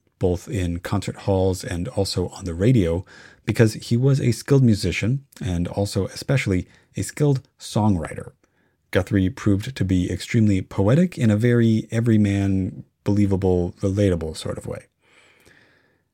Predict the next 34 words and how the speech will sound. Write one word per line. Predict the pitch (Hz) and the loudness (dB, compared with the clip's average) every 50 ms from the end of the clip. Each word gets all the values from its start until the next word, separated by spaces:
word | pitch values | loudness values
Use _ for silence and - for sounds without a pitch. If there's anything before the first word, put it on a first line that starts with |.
| _ _ _ | _ _ _
He | - - 95 | -4 -4 -2
started | - - 113 113 107 | 0 2 2 2 2
to | 107 | 2
get | 104 110 - | 0 0 0
more | 90 98 101 101 110 | 2 2 2 2 2
into | 131 101 101 101 - 107 95 | 2 0 -2 0 0 -2 -2
political | - - 95 98 104 117 - 135 | 0 0 0 0 0 -2 -4 -6
songs | - - 139 139 135 143 151 156 - - - - | -2 -2 0 0 2 0 0 -4 -6 -12 -10 -6
when | - 92 85 | -4 -4 -2
he | 82 92 | -2 -2
was | 90 87 87 - - | -2 -2 -2 -4 -2
in | - 98 98 92 95 - - | -2 0 0 0 0 -2 -2
Los | 90 85 82 - | -4 -4 -4 -4
Angeles | - 87 87 90 90 87 82 - - | -4 -2 -2 0 0 -2 -2 -4 -8
in | - - 92 90 87 85 | -8 -6 -4 -4 -2 -2
the | 85 | -4
nineteen | 85 82 80 - - - 82 | -4 -4 -6 -8 -8 -8 -8
thirties, | - - 113 117 123 135 143 139 - _ _ _ _ _ _ _ - | -4 -2 0 0 2 0 -2 -4 -8 _ _ _ _ _ _ _ -8
wrote | - 113 98 | -4 0 2
a | 98 | 2
lot | 95 90 87 | 2 2 0
of | 85 - | -2 -6
political | - - 98 95 92 95 - 92 82 | -2 0 2 2 2 0 0 -4 -4
ballads, | 85 87 90 87 95 110 123 143 160 165 170 - - _ _ _ _ _ - - | -2 -2 0 0 2 2 0 0 0 -2 -4 -8 -16 _ _ _ _ _ -10 -8
uh, | 87 82 | -8 -8
specifically | 82 - - - 92 - - 92 98 90 92 87 85 | -8 -10 -6 -6 -4 -2 -2 -2 -2 -2 -2 -2 -2
targeting, | - - - 104 92 92 92 92 90 82 - _ _ _ _ _ | -2 -2 0 0 0 2 0 0 0 -2 -4 _ _ _ _ _
you | - 87 | -8 -6
know, | 78 78 80 - _ _ _ _ - | -6 -6 -8 -10 _ _ _ _ -2
local | 110 - - 95 | -2 -2 -2 -4
politicians | - - 92 85 - - 98 90 - 101 90 90 90 87 - - | -2 0 -2 0 2 0 0 0 2 0 2 2 0 0 -2 -2
or | 90 85 | -4 -4
national | 82 85 90 95 101 - 107 98 92 | -2 -2 -2 -2 -2 0 -2 -2 -2
politicians, | - 107 101 98 98 - 104 98 - 107 101 98 98 98 - | 0 0 0 0 0 0 -2 0 0 0 0 0 0 -2 -4